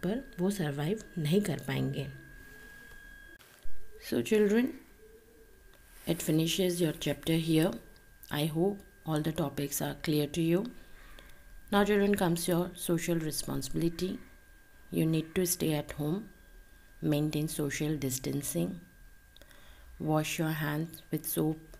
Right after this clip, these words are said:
for at least ten seconds on regular basis, eat healthy food,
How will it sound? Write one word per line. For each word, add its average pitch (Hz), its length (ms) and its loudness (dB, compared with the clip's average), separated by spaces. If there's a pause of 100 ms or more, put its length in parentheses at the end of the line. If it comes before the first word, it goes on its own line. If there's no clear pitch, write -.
(140)
for 139 160 -2
at 143 180 -4
least 151 340 -2
ten 147 200 -2
seconds 147 720 -4 (280)
on 131 140 2
regular 131 380 0
basis, 151 640 -2 (800)
eat 151 160 0
healthy 139 320 0
food, 165 320 0